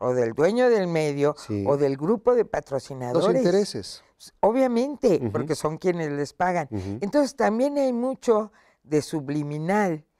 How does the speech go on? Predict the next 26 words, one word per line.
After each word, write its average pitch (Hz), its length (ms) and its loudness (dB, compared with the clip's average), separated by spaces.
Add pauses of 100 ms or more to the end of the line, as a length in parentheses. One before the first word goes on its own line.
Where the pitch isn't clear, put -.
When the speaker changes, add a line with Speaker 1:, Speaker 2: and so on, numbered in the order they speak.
(160)
Speaker 1:
en 147 140 -6
lo 143 140 0
que 147 100 -4
proyectan 151 720 0 (280)
en 147 100 -4
Speaker 2:
Ujú. 139 100 -4
Speaker 1:
referencia 139 580 -2
a 139 60 0
esto. 160 460 -2 (260)
Speaker 2:
Sí. 85 180 -18
Speaker 1:
Y 170 60 -8
nosotros 220 480 0
no, 254 300 0
nosotros 214 560 -4 (300)
es 208 200 0 (120)
abierto 180 920 0 (200)
a 147 140 0
qué 254 360 0
es 202 80 -6
lo 190 160 -2
que - 80 -8
hacemos. 131 680 -8 (440)
Se 151 300 4
hace 190 480 0 (320)
cultura 147 540 -2
nacional. 113 580 -12